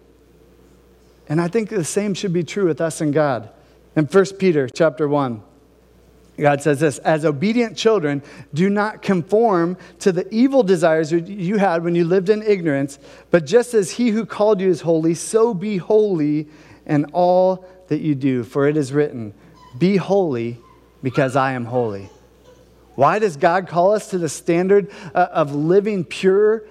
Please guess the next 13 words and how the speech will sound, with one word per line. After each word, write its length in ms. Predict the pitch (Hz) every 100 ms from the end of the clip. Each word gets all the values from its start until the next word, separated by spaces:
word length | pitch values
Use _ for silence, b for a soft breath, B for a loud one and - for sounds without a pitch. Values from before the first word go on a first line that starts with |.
| B
and 140 | 175 175
holy 420 | - 202 208 190
lives? 560 | 156 156 214 214 - _ _ _ _ -
Because 260 | 185 214
that's 240 | 196 254 240
what 100 | 262
he 220 | 196 285
is. 340 | 214 139 - - - b b b _ _ -
That's 200 | 254 262
what 120 | 269
our 100 | 247
Father 440 | - 262 277 208 160
is. 360 | 123 104 -